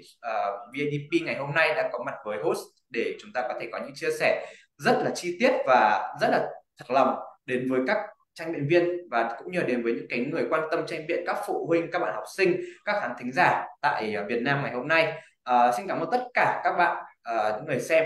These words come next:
đã dành thời gian của ngày cuối tuần để có thể đến với V A D P, đến với chúng mình và có những, lắng nghe những cái chia sẻ từ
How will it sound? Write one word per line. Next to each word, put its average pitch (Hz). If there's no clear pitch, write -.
đã 139
dành 135
thời 113
gian 139
của -
ngày 101
cuối 110
tuần 180
để 120
có 110
thể 131
đến 113
với 117
V 156
A 156
D 151
P, -
đến 117
với 113
chúng 139
mình 147
và 107
có 110
những, -
lắng 127
nghe 156
những 170
cái 107
chia 170
sẻ 165
từ 135